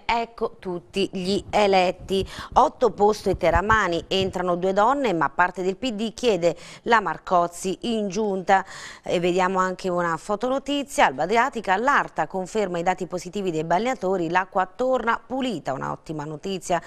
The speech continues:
in vista per l'appunto dell'estate. Nessun imprendi-,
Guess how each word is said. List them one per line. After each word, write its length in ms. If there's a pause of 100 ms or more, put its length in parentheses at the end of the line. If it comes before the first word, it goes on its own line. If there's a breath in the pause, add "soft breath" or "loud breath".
(360 loud breath)
in 200
vista 400
per 160
l'appunto 400
dell'estate. 640 (260 loud breath)
Nessun 360
imprendi-, 500